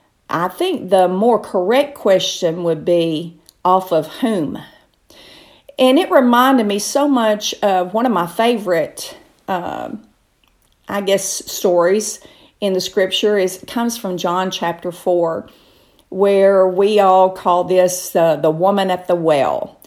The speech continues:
Well, the woman at the well had issues upon issues, and I know that might, that may seem a little strange to hear, but for all of us, but we all have sometimes issues upon issues.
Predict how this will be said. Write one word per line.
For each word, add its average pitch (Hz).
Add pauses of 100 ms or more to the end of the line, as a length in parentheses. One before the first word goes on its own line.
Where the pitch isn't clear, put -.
(400)
Well, 190
the 180
woman 233
at 214
the 202
well 190 (680)
had -
issues 247
upon 202
issues, 170
and 175
I 165
know 185
that 180
might, 185
that 190
may 196
seem 196
a 175
little 190
strange 196
to 175
hear, 170
but 165 (480)
for 208
all 208
of 165
us, 165
but -
we 196
all 214
have 196
sometimes 185
issues 196
upon 170
issues. -